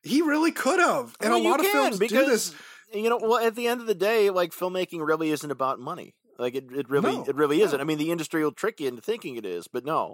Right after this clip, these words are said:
Speaker 2: like
Speaker 1: Well, even when they have money, like we learned with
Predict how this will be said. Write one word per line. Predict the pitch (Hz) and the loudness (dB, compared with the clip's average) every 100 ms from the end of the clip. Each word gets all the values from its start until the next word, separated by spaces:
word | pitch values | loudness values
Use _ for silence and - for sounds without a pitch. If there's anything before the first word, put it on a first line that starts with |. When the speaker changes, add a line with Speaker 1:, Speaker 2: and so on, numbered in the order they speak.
| - | -10
Speaker 2:
like | 107 107 _ - - - - - _ - | -14 -14 _ -20 -20 -20 -20 -20 _ 0
Speaker 1:
Well, | 247 254 | 0 2
even | 320 | 0
when | 269 | 0
they | 226 | 0
have | 190 185 233 208 | 0 0 0 0
money, | 233 247 | -2 0
like | 170 190 | -2 -2
we | |
learned | 180 196 190 | -2 -2 -2
with | 170 226 | 0 -2